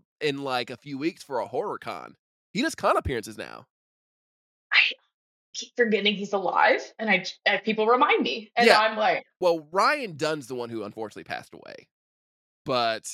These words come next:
Speaker 2: That's
Speaker 1: but we keep unfor-, and I, I don't wanna be too dark about it, but he's had a lot of, Bam Margera's had a lot of issues, so it is like,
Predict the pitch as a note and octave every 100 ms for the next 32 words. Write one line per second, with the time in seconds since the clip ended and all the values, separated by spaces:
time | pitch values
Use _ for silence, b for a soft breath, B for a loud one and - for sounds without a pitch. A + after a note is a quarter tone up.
0 | - C#4+ C#4+ C4+ - _ _ _ _ _
1 | - G#3 G#3+ A3 - C#4+ C#4+ - - F3+
2 | A3 E3+ E3+ G3 F#3 G3+ F#3 D3 A#2 -
3 | D3+ C3+ C#3 C3 C#3 C3+ C3 C#3 C#3 F3+
4 | A#3+ A#3+ G#3+ C#3 A#2+ A2 G2+ F2+ C#3+ C#3+
5 | C3 A2+ A2 G#2 F#2 - A2 - B2 A#2
6 | C#3+ A#2+ C3+ C3+ C#3 A2+ B2+ A2